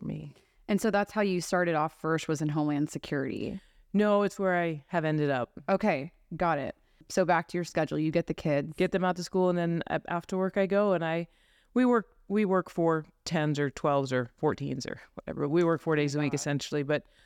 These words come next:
Speaker 1: for us at this rank, right, we don't ever really turn it off. We're attached to our phones, and it's, you know, it's not bad. I, honestly, I kinda like the chaos. I don't know how I would function without it.
Speaker 2: Isn't that weird? I feel,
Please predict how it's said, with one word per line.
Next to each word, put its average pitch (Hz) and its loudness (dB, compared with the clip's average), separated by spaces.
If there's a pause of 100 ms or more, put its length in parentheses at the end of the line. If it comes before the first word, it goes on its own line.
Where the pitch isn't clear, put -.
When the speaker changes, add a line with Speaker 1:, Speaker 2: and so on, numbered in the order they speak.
(140)
Speaker 1:
for 302 4
us 294 2
at 190 -4
this 202 0
rank, 170 0
right, 165 2
we 202 2
don't 185 2
ever 151 0
really 143 2
turn 143 0
it 135 2
off. 127 0 (200)
We're 156 2
attached 147 -2
to 156 -2
our 139 2
phones, 139 -2
and 135 -2 (400)
it's, - -2
you 277 0
know, 262 0
it's - -6
not 302 4
bad. 180 2
I, 294 0 (280)
honestly, 339 2
I 339 0
kinda 339 0
like 233 2
the - -6
chaos. 135 -6
I - -2
don't 202 2
know 180 2
how 165 0
I 156 0
would 139 -2 (640)
function 175 0
without 147 0
it. 107 -2
Speaker 2:
Isn't 240 4
that 349 4
weird? 196 2
I 202 2
feel, 254 2